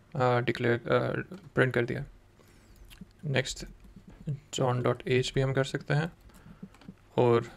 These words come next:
हम देखेंगे कि स्क्रीन पे आउटपुट प्रॉपरली आ जाएगी। ओके, अब हमारा नेक्स्ट, अ, एक और, अ, टाइप क्रिएट करते हैं। For example, let's call it passenger।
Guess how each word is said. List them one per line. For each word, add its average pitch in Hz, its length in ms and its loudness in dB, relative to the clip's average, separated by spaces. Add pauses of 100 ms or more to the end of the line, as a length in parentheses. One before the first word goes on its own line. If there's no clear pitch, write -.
हम 123 180 -2
देखेंगे 120 380 0
कि 131 360 -4
स्क्रीन - 420 -8
पे 127 160 0
आउटपुट 127 480 -2 (340)
प्रॉपरली 120 500 0 (760)
आ 117 100 4
जाएगी। 107 280 -4 (520)
ओके, - 180 -4 (560)
अब 123 200 2 (120)
हमारा 123 240 4
नेक्स्ट, - 480 0
अ, 123 380 -2 (1000)
एक 127 220 -2
और, 135 220 6
अ, - 80 -6 (640)
टाइप 123 220 0
क्रिएट 123 200 2
करते 120 260 -2
हैं। - 260 -6 (680)
For 147 100 4
example, 120 480 -2
let's 127 420 -6
call 123 180 2
it 123 100 2 (720)
passenger। 123 480 -2